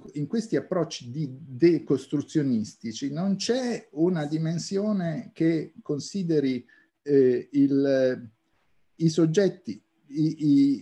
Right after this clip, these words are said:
gli, gli attori, gli attori politici che sono totalmente assenti. E quando mancano gli attori politici,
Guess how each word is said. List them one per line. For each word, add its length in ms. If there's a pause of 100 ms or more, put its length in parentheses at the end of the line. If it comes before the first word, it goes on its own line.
gli, 280
gli 180
attori, 800
gli 160
attori 360
politici 480
che 100
sono 340
totalmente 840
assenti. 560 (340)
E 180
quando 340
mancano 720 (240)
gli 120
attori 380
politici, 760